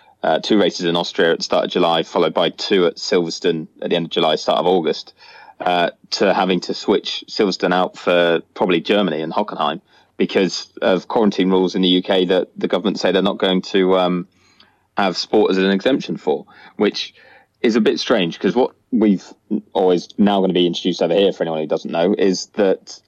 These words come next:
anyone arriving on a flight, I believe from the first of June, will be forced to quarantine for fourteen days. And that's something that a lot of countries had in place immediately as soon as this whole pandemic started, because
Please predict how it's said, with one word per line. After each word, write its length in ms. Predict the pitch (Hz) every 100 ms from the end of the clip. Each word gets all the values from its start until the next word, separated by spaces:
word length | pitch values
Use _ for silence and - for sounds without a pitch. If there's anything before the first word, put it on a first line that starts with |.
| _ _
anyone 480 | 95 110 110 107 107
arriving 400 | 95 95 95 92
on 60 | 90
a 40 |
flight, 400 | - 101 85 82
I 40 | 87
believe 200 | 104 95
from 100 | 95
the 60 |
first 260 | - 95 -
of 60 | 90
June, 320 | 98 78 95 _ - - _
will 420 | 101 98 98 98
be 460 | 98 101 90 90 87 _ _ _ -
forced 340 | - 117 -
to 60 | -
quarantine 420 | 123 107 98 85
for 80 | -
fourteen 340 | 95 - 87
days. 360 | 92 85 - - _ _ _ _ _
And 480 | 98 98 95 92 90 - - _ _ _ _
that's 300 | 110 147 -
something 220 | - 107 98
that 120 | 95
a 20 |
lot 120 | 107
of 60 | 101
countries 300 | 95 - 92
had 180 | 92 90
in 140 | 87
place 300 | 92 85 -
immediately 760 | - 92 104 120 95 - 78
as 80 | -
soon 120 | 101
as 100 | 90
this 100 | 87
whole 180 | - 87
pandemic 440 | - 90 85 82 - -
started, 560 | - 87 82 - - - - -
because 480 | - 92 98 85 -